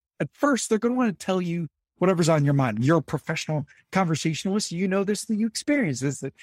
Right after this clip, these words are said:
the, the, the people give you what starts as their message or the spin. But then the more you can have a real conversation, the more you can get to something real.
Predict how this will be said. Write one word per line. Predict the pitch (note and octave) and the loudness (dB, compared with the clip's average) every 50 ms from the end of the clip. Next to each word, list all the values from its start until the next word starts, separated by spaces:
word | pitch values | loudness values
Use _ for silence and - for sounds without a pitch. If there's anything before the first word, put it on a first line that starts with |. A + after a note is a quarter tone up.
| - _ _ - | -20 _ _ 0
the, | D#3+ D#3+ D#3+ - | 2 2 2 2
the, | E3 E3 D3+ C3+ - - | 0 0 0 0 -4 -2
the | C#3+ D#3+ | -2 -2
people | - - - A#3 G#3+ C4+ A3 | -2 -2 -4 -4 -2 -2 -2
give | D3 A#2 D#3 D#3 D#3 | 0 0 0 0 2
you | F#3 G3 G3 F#3 C#3+ - - _ _ _ _ _ _ _ | 0 0 0 -2 -6 -10 -18 _ _ _ _ _ _ _
what | - G#3+ G#3 G3 G3+ - _ | -2 0 0 0 0 -4 _
starts | - - - F3+ F#3 F#3 - | -8 -2 2 2 2 2 2
as | F#3+ E3+ D3 B2 | 2 2 2 2
their | D3 C3+ | 0 -2
message | A#2+ B2+ C3 C#3+ C#3+ - A3+ G#3 G3 E3+ | 0 0 -2 -2 -2 -2 -2 -2 0 -2
or | C#3 | -2
the | B2 B2 | -2 -6
spin. | - - _ D3+ D#3 F#3 G3+ G3+ - _ _ _ - - _ _ _ | -8 -6 _ -4 -4 -4 -6 -12 -18 _ _ _ -20 -20 _ _ _
But | - A3 | -2 2
then | - C#4 C#4 C4+ | 2 4 4 4
the | C4 A3 | 4 2
more | F3 F3+ F#3 G3 G#3+ G#3+ A3 | 2 0 0 2 2 2 0
you | F#3 - | -2 -4
can | - G3 D3+ | -4 -4 -2
have | C#3 C#3+ D3+ D#3+ D#3 C#3+ | 0 2 2 2 2 2
a | C3+ | 0
real | A#2+ A#2+ B2 C3+ C#3 C#3+ C#3 C#3 C#3+ - _ _ _ _ _ _ _ _ | 0 0 0 2 2 2 0 -2 -6 -10 _ _ _ _ _ _ _ _
conversation, | - E3+ D#3+ D#3 B2+ C3+ C3 - C3 B2+ B2+ - - G#3+ A3 A3+ - _ _ _ _ _ _ _ _ | -2 -2 0 0 -2 -4 -6 -6 -6 -8 -8 -6 -6 -6 -6 -6 -8 _ _ _ _ _ _ _ _
the | D3+ D#3+ | 2 4
more | E3 D#3+ D#3 F3 F3+ F#3 | 4 4 4 2 0 0
you | F3 D3+ | -2 -4
can | - E3 C#3+ B2 | -4 -2 -2 -2
get | B2+ C3+ D3 - | -2 -2 -4 -4
to | - - | -6 -10
something | D3+ - D#3 D3 - - C3+ A#2+ G#2+ | -6 -4 -4 -4 -2 0 0 0 0
real. | A2 A#2 A#2 C#3 E3+ G3+ | 0 2 2 0 0 -2